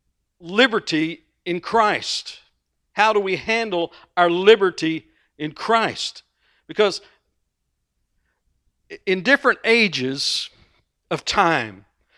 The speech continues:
different seasons of time, years of time,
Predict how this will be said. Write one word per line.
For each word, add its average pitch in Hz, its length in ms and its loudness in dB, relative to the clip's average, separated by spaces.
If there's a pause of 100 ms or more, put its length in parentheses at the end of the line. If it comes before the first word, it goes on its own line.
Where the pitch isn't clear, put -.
(140)
different 233 400 0
seasons 185 720 -4 (180)
of 147 140 -10
time, 151 640 -4 (460)
years 214 520 0
of - 260 -8
time, 160 560 -4